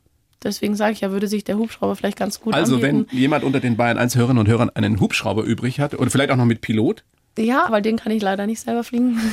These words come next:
Speaker 1: <laughs>
Speaker 2: Die Julia müsste geflogen werden.
Speaker 1: Ja.
Speaker 2: Von nach?
Speaker 1: Von
Speaker 2: Und zurück?
Speaker 1: Miesbach nach, äh, Landsberg.
Speaker 2: Miesbach, Landsberg und zurück.
Speaker 1: Ja.
Speaker 2: Täglich?
Speaker 1: Ja, sechs Tage die Woche wär gut.
Speaker 2: <laughs> Das kriegen wir hin.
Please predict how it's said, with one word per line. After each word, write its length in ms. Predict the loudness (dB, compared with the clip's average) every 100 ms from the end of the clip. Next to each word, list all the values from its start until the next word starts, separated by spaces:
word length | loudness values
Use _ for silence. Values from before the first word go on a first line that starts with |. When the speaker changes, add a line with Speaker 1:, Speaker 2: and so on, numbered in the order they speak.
| -6
Speaker 1:
<laughs> 260 | -12 -4 2
Speaker 2:
Die 100 | 6
Julia 340 | 6 4 4
müsste 560 | 4 4 2 2 4 2
geflogen 440 | 0 2 2 2
werden. 280 | 0 -2 -6 -16 _ _ _ -4
Speaker 1:
Ja. 320 | -2 -2 -6 _
Speaker 2:
Von 220 | -2 2
nach? 300 | 2 2 -2 -12 _ -8
Speaker 1:
Von 140 | -2
Speaker 2:
Und 100 | 0
zurück? 140 | 0
Speaker 1:
Miesbach 140 | 0 0
nach, 280 | -2 -4 -4
äh, 160 | -4
Landsberg. 420 | -4 -6 -8 -6
Speaker 2:
Miesbach, 360 | 0 0 0 0
Landsberg 400 | 0 0 -2 -4
und 120 | -4
zurück. 300 | -6 -8 -10 -16 _ -12
Speaker 1:
Ja. 140 | -8
Speaker 2:
Täglich? 440 | -2 -2 -2 -10 -16 _ _ _ _
Speaker 1:
Ja, 120 | -8
sechs 200 | -6 -10
Tage 220 | -10 -10 -8
die 100 | -10
Woche 180 | -10 -12
wär 80 | -12
gut. 140 | -18 _ _ _
Speaker 2:
<laughs> 800 | -20 -20 -20 -20 -20 -20 -16 -10
Das 200 | -10 -8
kriegen 300 | -2 0 2
wir 100 | -2
hin. 240 | -2 -4